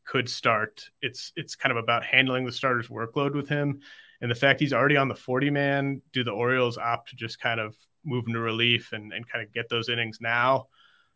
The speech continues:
Uh, that'll be interesting to see. Uh, but of the guys you, you mentioned, I think Denoyer's <clears throat> got the best chance to start.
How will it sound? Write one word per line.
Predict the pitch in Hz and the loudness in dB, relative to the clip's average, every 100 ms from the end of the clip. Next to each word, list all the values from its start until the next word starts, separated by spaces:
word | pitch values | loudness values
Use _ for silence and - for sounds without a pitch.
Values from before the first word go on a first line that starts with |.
| _ 117 | _ -8
Uh, | 104 104 | -6 -2
that'll | 123 156 165 | 4 6 8
be | 165 | 6
interesting | 156 156 156 | 4 2 0
to | 147 | 0
see. | - 151 147 143 139 - - 143 | 0 0 0 0 -2 -8 -14 -6
Uh, | 120 113 113 _ _ - | -4 -4 -6 _ _ -2
but | 127 | 0
of | 127 | 2
the | 135 | 2
guys | 135 131 123 | 4 4 4
you, | 131 127 120 | -2 -6 -6
you | 139 | -6
mentioned, | 123 120 127 120 | -2 -2 -2 -4
I | |
think | 123 120 | -4 -6
Denoyer's | 120 120 127 123 127 - _ - | -6 0 2 2 0 -6 _ -2
<clears throat> | 302 233 156 | 2 4 4
got | 175 160 | 2 4
the | 120 | 8
best | 160 160 | 8 8
chance | 147 - | 2 2
to | |
start. | - 147 139 147 | -2 6 8 8